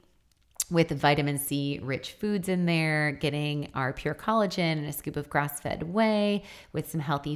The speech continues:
fats, maybe from full-fat coconut milk or raw dairy or nut butters, would all be a much more nourishing way to start than maybe what you're currently doing if you're doing, like, an intermittent fast with coffee.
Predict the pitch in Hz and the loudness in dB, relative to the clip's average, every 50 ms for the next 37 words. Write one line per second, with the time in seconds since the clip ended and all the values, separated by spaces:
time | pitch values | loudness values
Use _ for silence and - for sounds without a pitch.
0 | 147 - - - 247 240 - - - - - 160 147 151 147 139 - - - - | -6 -4 0 2 4 4 2 0 -2 -4 -4 -4 -2 -4 -6 -8 -8 -10 -10 -10
1 | 143 139 - - - - - - - - - 240 - 208 - - 180 170 156 160 | -10 -8 -8 -10 -8 -6 -6 -8 -6 -4 -4 -4 -2 -2 -4 -2 0 -2 -2 -4
2 | - - - 156 143 139 135 139 135 135 139 147 143 190 196 202 202 190 180 170 | -6 -6 -6 -4 -4 -4 -4 -4 -2 -2 -2 -2 -2 0 0 0 2 0 0 0
3 | 160 156 151 147 147 - - 151 151 139 135 139 156 165 - - - 160 156 156 | 0 0 -2 -4 -6 -8 -8 -8 -6 -6 -6 -6 -6 -6 -6 -4 -4 -4 -2 0
4 | 156 151 147 147 147 147 143 - - - - - - - - 127 - - 151 151 | 0 2 2 2 0 0 -2 -6 -16 -20 -20 -20 -14 -6 -4 -2 0 2 2 2
5 | 147 160 165 165 - - 165 156 156 151 - - 151 147 147 143 147 147 143 147 | 4 4 6 6 6 4 4 4 4 2 0 0 2 2 4 4 4 4 2 2
6 | 143 - - 147 143 139 143 143 139 - - - 151 147 190 214 - - 175 160 | 0 -2 -2 -2 0 0 0 -2 -4 -4 -2 0 2 4 4 2 2 0 0 0
7 | 151 143 143 151 151 143 - - 147 - - - 156 - - 165 156 - 147 143 | 0 0 0 0 2 2 2 0 -2 -6 -4 -4 -4 -2 0 -2 -2 0 0 -2
8 | 143 143 143 139 - 143 143 143 139 139 139 139 139 - - - - 156 - - | 0 -2 -2 -4 -4 -6 -4 -2 -2 -2 -2 -4 -6 -6 -8 -6 -6 -6 -6 -6
9 | 139 - - 151 143 - - 143 139 139 143 - - - - 143 - - - 139 | -6 -6 -6 -6 -6 -2 0 0 2 2 0 -4 -6 -8 -8 -8 -8 -4 -2 -2
10 | 110 - - - - | -2 -2 -4 -14 -14